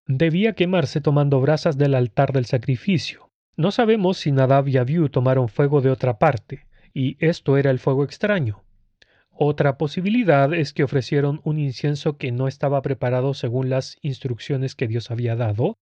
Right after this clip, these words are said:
tal como leemos en Éxodo capítulo treinta, entre los versos treinta y cuatro al treinta y ocho,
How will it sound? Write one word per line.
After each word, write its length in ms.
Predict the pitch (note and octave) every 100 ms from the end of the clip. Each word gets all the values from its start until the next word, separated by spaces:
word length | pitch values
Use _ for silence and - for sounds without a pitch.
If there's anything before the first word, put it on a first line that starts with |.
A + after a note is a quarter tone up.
| _
tal 180 | D#3 D3+
como 240 | D#3 D#3 D3
leemos 460 | C#3+ C#3+ D3+ C#3+
en 120 | C3+
Éxodo 400 | C3+ - D#3 D#3+
capítulo 480 | D#3 C#3 C#3+ C#3+ C#3
treinta, 440 | - C3+ C3 - F3
entre 200 | - C#3+
los 140 | B2
versos 400 | C#3 C#3 D3 C#3+
treinta 320 | - C3+ B2
y 60 | B2+
cuatro 440 | - B2+ - B2+
al 100 | A#2
treinta 300 | A#2+ A#2 C3
y 100 | C#3+
ocho, 360 | A#2 - D#3+